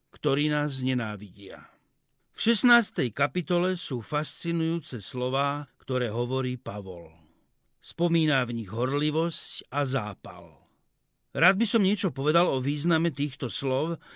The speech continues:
v pôvodnom gréckom jazyku.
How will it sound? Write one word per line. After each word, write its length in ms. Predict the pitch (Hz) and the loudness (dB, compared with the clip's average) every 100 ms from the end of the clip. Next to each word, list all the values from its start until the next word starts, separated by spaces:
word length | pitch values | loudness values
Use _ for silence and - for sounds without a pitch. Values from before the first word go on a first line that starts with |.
| - | -20
v 60 | - - | -18 0
pôvodnom 640 | 165 185 208 180 190 180 | 4 6 4 4 2 2
gréckom 560 | 139 143 139 - 165 151 | 2 0 -2 -4 -2 0
jazyku. 720 | 127 113 101 98 101 87 | 0 -2 -6 -12 -16 -18